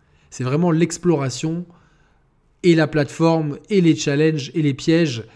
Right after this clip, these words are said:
et le backtracking. Tiens, j'ai gagné ce pouvoir, je, je me rappelle d'un, d'un truc. Et justement, le je me rappelle d'un truc, mais où est-ce qu'il était déjà ?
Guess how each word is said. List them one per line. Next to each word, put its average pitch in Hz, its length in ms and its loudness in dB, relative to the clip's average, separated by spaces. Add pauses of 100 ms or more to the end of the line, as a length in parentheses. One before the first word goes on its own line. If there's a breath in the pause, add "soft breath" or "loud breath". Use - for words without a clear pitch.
(320 soft breath)
et 170 160 6
le 156 100 2
backtracking. 147 840 -2
Tiens, 170 240 -4
j'ai 135 160 -4
gagné 139 240 -2
ce 147 80 -8
pouvoir, 147 400 -4
je, 131 100 -4 (160)
je 120 140 -8
me 143 100 -4
rappelle 143 400 0
d'un, 117 260 -4
d'un 117 140 -6
truc. 202 380 -4 (400 loud breath)
Et 131 120 0
justement, 160 560 -2 (300 soft breath)
le 143 160 0
je 139 140 -4
me 196 120 4
rappelle 180 440 2
d'un 147 160 -2
truc, 208 380 -4
mais 135 100 -4
où 160 100 0
est-ce 185 140 -2
qu'il 147 160 -6
était 143 200 -2
déjà ? 120 300 -8